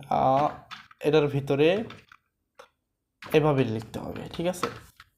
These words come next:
on, এখানে টেবিল, টেবিল বর্ডার on, ঠিক আছে? এরপরে হচ্ছে সেল স্পেসিং,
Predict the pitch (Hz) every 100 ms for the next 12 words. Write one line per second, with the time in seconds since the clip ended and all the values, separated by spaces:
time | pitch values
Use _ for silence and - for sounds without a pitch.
0 | - - - 147 127 - - - - -
1 | - 156 180 170 175 - 180 156 127 95
2 | - - _ - - _ _ _ 147 143
3 | 147 139 139 139 135 - 143 175 220 -
4 | - - _ - 156 170 175 - - _
5 | _ _ _ - 139 143 139 135 139 139
6 | 123 - 175 196 208 - _ - - _
7 | _ _ _ _ _ _ - - - _
8 | - - 147 143 143 - 117 -